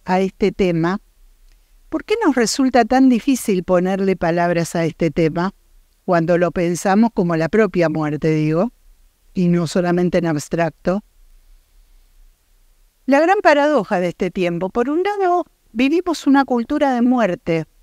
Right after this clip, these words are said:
Somos, este, testigos todo el tiempo, aún los niños. El año pasado, cuando tocamos el tema de cómo acompañar niños en duelo,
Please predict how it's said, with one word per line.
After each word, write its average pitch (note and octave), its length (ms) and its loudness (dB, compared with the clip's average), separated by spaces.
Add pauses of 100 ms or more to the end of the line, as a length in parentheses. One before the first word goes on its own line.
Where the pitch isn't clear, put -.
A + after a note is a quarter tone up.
(680)
Somos, B3 640 2 (800)
este, G3 400 0
testigos A#3 800 0
todo F4+ 360 2
el C4+ 180 -2
tiempo, B3 720 -2
aún B3+ 380 2
los A#3+ 140 0
niños. A#3 520 4
El G#3 80 -2
año A3 220 0
pasado, A#3 320 0
cuando G#3+ 260 0
tocamos A#3+ 420 0
el G#3 140 -6
tema A3+ 240 2
de G#3 100 -2
cómo A3 220 -2
acompañar G#3+ 640 0 (340)
niños A3+ 440 -2
en C4+ 160 2
duelo, B3 420 0